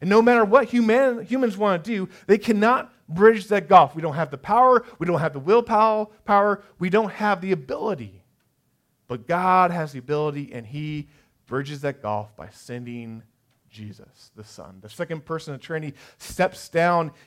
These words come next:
into creation to save his people. And he does this as Hebrews, the book of Hebrews will put it, that the Son of God brings many sons to glory. And that's a great thing when we start thinking about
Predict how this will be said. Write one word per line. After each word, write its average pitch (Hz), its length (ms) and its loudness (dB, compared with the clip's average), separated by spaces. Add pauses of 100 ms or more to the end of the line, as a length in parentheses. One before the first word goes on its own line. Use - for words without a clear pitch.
into 170 240 -6
creation 165 600 -6
to 151 140 -14
save 196 680 -8 (220)
his 139 300 -6
people. - 640 -20 (1080)
And 120 80 -12
he 123 40 -8
does 151 300 0
this 139 180 -8
as 123 120 -14
Hebrews, 151 520 -8
the 135 80 -16
book 147 140 -14
of 139 80 -16
Hebrews 143 340 -12
will 117 160 -20
put 151 160 -4
it, - 180 -8 (280)
that 127 180 -8
the 127 80 -10
Son 151 280 -8
of 143 100 -10
God 127 280 -4
brings 120 320 -14
many 135 360 -10
sons 117 720 -16 (340)
to 120 100 -20
glory. 98 460 -18 (1080)
And 127 100 -10
that's 147 120 -10
a 151 40 -16
great 131 380 -10
thing 143 200 -10
when 123 100 -10
we 113 60 -14
start - 220 -16
thinking 131 240 -14
about 117 320 -10